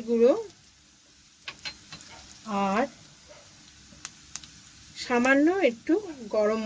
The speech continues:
মশলা দিয়ে আমি এটাকে ভালোভাবে কষিয়ে নিচ্ছি। এই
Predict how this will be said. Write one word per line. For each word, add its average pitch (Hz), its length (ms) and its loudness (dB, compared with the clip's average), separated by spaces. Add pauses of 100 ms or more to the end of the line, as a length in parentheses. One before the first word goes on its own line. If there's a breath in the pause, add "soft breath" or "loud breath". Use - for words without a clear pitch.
মশলা 226 440 0
দিয়ে 214 320 2 (840)
আমি 214 160 0 (120)
এটাকে 214 320 -4 (540)
ভালোভাবে 196 580 0 (760)
কষিয়ে 202 420 0
নিচ্ছি। - 380 -4 (2500)
এই 254 80 6